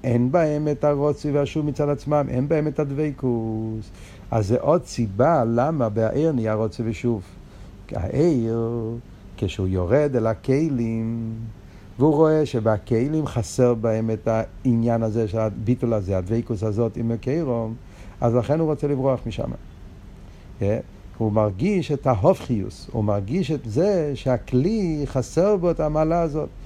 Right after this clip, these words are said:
העיר רוצה להיות בדבקות, הוא רוצה להיות בקירוב אל המוער. אלא מה?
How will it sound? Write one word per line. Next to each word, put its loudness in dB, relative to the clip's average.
העיר 6
רוצה 4
להיות 4
בדבקות, 2
הוא 4
רוצה 4
להיות 4
בקירוב 4
אל 6
המוער. 4
אלא 8
מה? 2